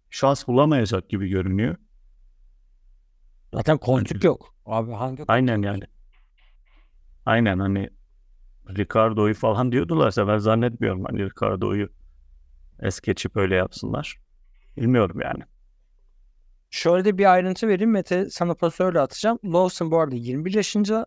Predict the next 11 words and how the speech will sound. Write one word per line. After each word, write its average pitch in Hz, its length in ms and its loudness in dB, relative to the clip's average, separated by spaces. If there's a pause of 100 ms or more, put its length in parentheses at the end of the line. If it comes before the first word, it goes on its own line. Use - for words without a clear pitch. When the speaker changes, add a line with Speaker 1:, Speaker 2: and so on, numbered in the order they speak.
(100)
Speaker 2:
yaşında, 165 580 0 (120)
e, 135 340 -2
Nick - 180 -8
de 185 80 -2
Vries 180 320 -4 (200)
yirmi 143 200 0
sekiz 156 340 -2
yaşında. 107 360 -4
Yani 117 460 -4 (640)
bir 156 200 -12
tanesi 147 640 0